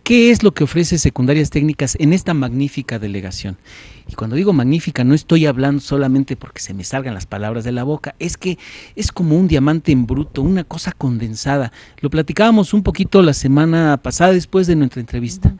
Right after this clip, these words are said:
Speaker 1: Es una sem-, es una delegación pequeña, muy densamente poblada, pero de una riqueza que ahora está aflorando. Y dentro de esas riquezas están nuestras secundarias técnicas. Allí tenemos a la técnica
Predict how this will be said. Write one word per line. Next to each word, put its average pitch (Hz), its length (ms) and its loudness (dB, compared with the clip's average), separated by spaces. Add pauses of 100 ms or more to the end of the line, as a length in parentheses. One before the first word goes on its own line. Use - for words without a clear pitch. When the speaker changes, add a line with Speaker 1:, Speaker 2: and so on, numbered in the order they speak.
(720)
Speaker 1:
Es 226 160 2
una 254 100 8
sem-, 185 300 4
es 214 160 0
una 240 180 8
delegación 170 480 4
pequeña, 170 500 2 (120)
muy 208 340 8
densamente 180 600 4
poblada, 127 500 -4
pero 143 300 -2
de 135 220 2
una 220 360 2
riqueza 180 640 -4 (320)
que 143 140 -4
ahora 170 180 -4
está 156 300 -4
aflorando. 113 580 -6 (480)
Y 147 80 -8
dentro 180 260 -2
de 185 100 2
esas 190 200 0
riquezas 190 460 -2
están 139 300 -4
nuestras 107 300 -8
secundarias 120 520 -6
técnicas. 214 500 0
Allí 175 240 2
tenemos 196 480 2
a 147 60 -8
la 120 100 -8
técnica 175 540 -4